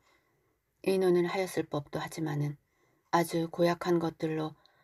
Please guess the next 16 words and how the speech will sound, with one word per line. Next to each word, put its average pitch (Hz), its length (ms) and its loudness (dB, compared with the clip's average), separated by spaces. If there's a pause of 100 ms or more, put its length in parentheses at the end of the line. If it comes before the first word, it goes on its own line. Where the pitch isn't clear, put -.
(260)
갑을 170 360 2
쳐놓은 170 480 0
터이므로 151 540 -4 (540)
다시 170 460 0
물어보려고도 165 760 -2 (220)
아니하였다. 165 720 -4 (960)
수술실의 202 680 2
준비는 160 500 2
다 170 180 -2
되었다. 147 520 -4 (340)
신문 190 380 0
기사를 175 400 0
보고 160 420 -2 (260)
화를 185 380 2
낸 156 260 0 (560)
윤참파는 175 840 0